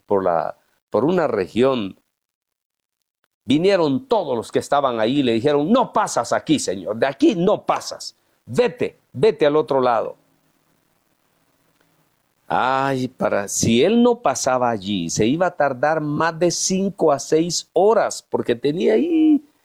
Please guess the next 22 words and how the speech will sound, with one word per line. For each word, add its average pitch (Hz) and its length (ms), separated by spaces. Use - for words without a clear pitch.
que 180 120
darle 190 320
la 175 140
vuelta 175 640
a 139 80
toda 156 220
aquella 139 340
región. 113 580
En 127 120
cambio, 139 360
ahí, 160 240
pues, 156 220
solo 147 180
atravesaba 123 640
el 147 100
pueblo 156 380
y 185 80
llegaba 98 560
a 98 120
donde 92 500
él 87 100
iba. 87 320